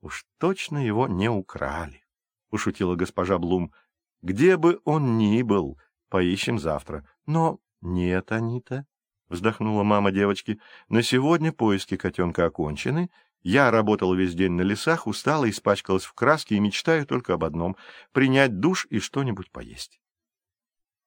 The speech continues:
Анита с тоской посмотрела на лестницу,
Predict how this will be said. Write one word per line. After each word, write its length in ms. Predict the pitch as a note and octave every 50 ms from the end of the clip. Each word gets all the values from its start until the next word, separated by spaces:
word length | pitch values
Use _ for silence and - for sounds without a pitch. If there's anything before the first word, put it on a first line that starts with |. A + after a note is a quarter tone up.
| _
Анита 680 | - G#2 B2 C#3+ E3+ G3 G#3 G3+ - F3 E3+ E3+ E3 - _
с 140 | - - -
тоской 520 | - A2 G2+ - - - - D#3+ E3+ C#3
посмотрела 580 | A2+ - G2 - - F#2 F2+ - A2 G#2+ G2 F#2+
на 140 | F#2+ F#2+ G2
лестницу, 680 | A#2 D3 F3 E3 - - C#3+ C#3 - - C#3 C3+ C3+